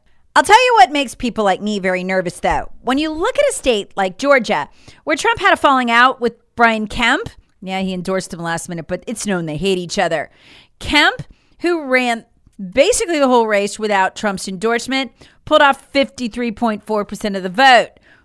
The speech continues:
Trump's endorsement for Senate, however, Herschel Walker, did only forty-eight point five.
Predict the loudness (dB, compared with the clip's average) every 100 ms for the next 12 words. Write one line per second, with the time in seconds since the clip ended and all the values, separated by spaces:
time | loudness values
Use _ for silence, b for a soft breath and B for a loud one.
0 | b _ 0 0 0 -8 -16 _ _ -8
1 | 0 0 0 -4 -8 -8 -2 0 0 0
2 | 2 4 2 -2 -2 -2 2 4 4 6
3 | 4 4 0 b b -2 0 2 0 -2
4 | -6 -4 -4 0 -2 -2 -4 -6 -6 2
5 | 6 6 4 -6